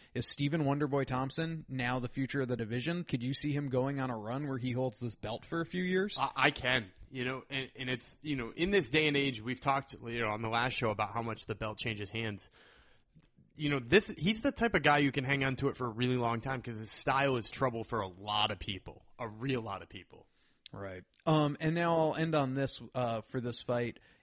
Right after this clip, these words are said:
Speaker 1: If Rory McDonald stays in the U F C, uh, where, who would you like to see him matched up against next?
Speaker 2: Uh, that's a tough one for me because, you know, he is really good,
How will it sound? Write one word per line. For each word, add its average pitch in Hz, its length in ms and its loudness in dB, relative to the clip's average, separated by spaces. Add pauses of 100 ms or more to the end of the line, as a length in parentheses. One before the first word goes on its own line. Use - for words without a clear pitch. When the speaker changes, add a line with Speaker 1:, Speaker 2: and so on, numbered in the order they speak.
Speaker 1:
If 147 200 2
Rory 147 420 0
McDonald 156 560 0
stays 147 580 0
in 120 120 0
the 113 80 -2
U 104 200 -6
F 98 160 -10
C, 95 400 -8 (520)
uh, 113 400 -2
where, 123 680 0 (300)
who 185 160 0
would 160 160 2
you 156 100 4
like 139 200 4
to 131 60 -4
see 139 160 -4
him 127 140 0
matched 117 320 -4
up 113 140 -6
against 98 420 -10
next? 98 640 -12
Speaker 2:
Uh, 214 480 6 (320)
that's 143 320 -6
a - 20 -20
tough - 260 -4
one 107 180 -6
for 107 200 -6
me 104 300 -6
because, 120 260 -6
you 131 100 0
know, 120 100 0
he 120 140 0
is 113 160 0
really 117 240 -2
good, 113 540 0